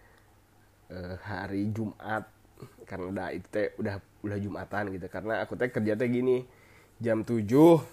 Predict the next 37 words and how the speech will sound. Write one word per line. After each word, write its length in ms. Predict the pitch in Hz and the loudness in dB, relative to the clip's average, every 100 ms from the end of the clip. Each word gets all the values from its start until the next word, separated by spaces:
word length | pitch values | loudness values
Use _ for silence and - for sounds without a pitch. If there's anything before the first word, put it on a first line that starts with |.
| - - - - - _ - - - | -20 -20 -20 -20 -20 _ -20 -12 2
ya 160 | 127 | 2
jam 240 | 123 107 117 | 4 4 4
enam 160 | 139 | 4
teh 160 | 151 160 | 6 6
udah, 320 | 123 107 - | 4 0 -8
udah 160 | 98 98 | -8 -6
mandi 480 | 98 101 113 113 | -6 -2 0 0
gitu 160 | 98 104 | 2 0
ya. 160 | 113 110 - - - - - _ _ _ | 0 -2 -16 -20 -20 -20 -20 _ _ _
Udah 80 | 87 | -12
mandi, 240 | 90 92 95 | -8 -4 -4
udah 160 | 95 | -4
siap 480 | 92 87 95 123 - | -6 -4 0 0 0
we, 160 | 98 90 | -2 -2
udah 160 | 95 | -4
pakai 320 | - 90 98 | -10 -10 -8
jaket, 320 | 82 - 85 - | -8 -10 -12 -12
udah 80 | |
pakai 240 | 95 - 101 | -14 -14 -18
sepatu, 400 | - 90 - 90 - | -14 -14 -12 -14 -14
pakai 160 | - | -18
sarung 240 | 92 85 85 | -14 -14 -12
tangan 320 | 82 71 78 92 | -14 -14 -12 -12
gitu 240 | 78 73 78 | -12 -16 -18
ya. 80 | 80 - - - - - - - _ - | -20 -20 -20 -20 -20 -20 -20 -20 _ -10
Handphone 320 | 104 104 107 | -6 -2 2
teh 80 | 127 | 2
di 80 | 135 | 2
standby-in 480 | 113 104 98 117 127 | 0 0 0 0 0
aja 160 | 113 | 0
kan 240 | 117 139 123 | 0 0 0
gitu 240 | 113 117 | 0 0
di 320 | 110 104 101 - - - | 2 2 0 -4 -16 -14
Sari 240 | - 92 | -8 -4
Jadi 240 | 95 90 90 | -4 -4 -6
teh. 320 | 95 92 95 107 - - - | -6 -6 -8 -14 -20 -20 -14
Terus 400 | 110 131 - | -10 -10 -10